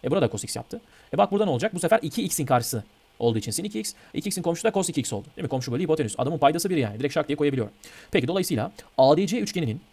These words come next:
şuradaki üçgenin alanı ne yapacaktır? Bak taban çarpı yükseklik bölü ikiden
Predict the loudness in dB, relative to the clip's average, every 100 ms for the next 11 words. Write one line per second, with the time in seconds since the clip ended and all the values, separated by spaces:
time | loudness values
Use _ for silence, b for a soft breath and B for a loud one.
0 | -18 -6 -4 -2 -4 -6 -4 2 2 2
1 | 2 2 2 -4 -8 b b b -2 0
2 | 2 2 4 4 0 0 -4 -4 -2 -4
3 | -2 -4